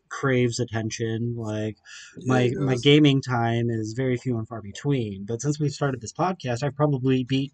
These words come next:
Speaker 1: more games doing this show than I have since I was a kid.
Speaker 2: Yeah, before we, uh, before we started this show, uh, like, when I was up visiting you, I beat Fairy Fencer F Advent Dark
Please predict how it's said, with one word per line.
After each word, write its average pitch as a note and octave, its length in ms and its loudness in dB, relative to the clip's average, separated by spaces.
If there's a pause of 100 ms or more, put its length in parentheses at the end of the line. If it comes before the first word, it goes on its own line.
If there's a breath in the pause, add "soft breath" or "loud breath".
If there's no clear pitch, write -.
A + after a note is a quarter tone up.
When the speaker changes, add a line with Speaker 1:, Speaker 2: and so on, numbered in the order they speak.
Speaker 1:
more C#3 360 4
games B2 600 0
doing A#2+ 300 0
this G2+ 140 -6
show G2 680 -4 (580 loud breath)
than A#2 380 0
I A#2 180 -4
have A2 480 -4 (680)
since B2+ 280 0
I A#2+ 80 0
was G#2+ 180 -4
a G2 60 -10
kid. A2 320 -8 (360)
Speaker 2:
Yeah, G#2+ 340 -2
before A#2+ 380 -8
we, A2+ 280 -6
uh, G2 120 -10
before G#2 260 -10
we C3+ 100 -10
started A2+ 280 -10
this G2 140 -10
show, F#2+ 640 -10
uh, G2 60 -14
like, F2+ 180 -16
when G2 100 -10
I G2 40 -4
was G2 160 -6
up G2+ 160 -6
visiting A2 360 -6
you, G#2 280 -2
I F#2 80 -8
beat G2 280 -10 (120)
Fairy G2+ 260 -6
Fencer F#3+ 380 -12
F F#2+ 80 -8 (100)
Advent F#2 280 -12
Dark G2 180 -8